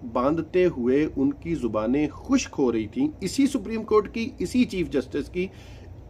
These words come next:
आइन की पासदारी की और कानून की अमलदारी की जो तारीफें कर रहे थे, आज वही लोग ये कह रहे हैं,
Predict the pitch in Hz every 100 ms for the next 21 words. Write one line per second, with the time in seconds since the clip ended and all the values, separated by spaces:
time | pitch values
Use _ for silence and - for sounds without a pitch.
0 | 147 170 226 214 190 156 151 135 139 151
1 | 165 185 185 - 139 139 135 139 135 147
2 | 135 160 160 160 120 117 107 107 147 -
3 | 156 135 120 113 120 135 101 104 127 135
4 | 175 180 131 139 170 170 175 202 - -
5 | - - - - - 120 175 180 139 131
6 | 131 127 127 139 156 147 180 - -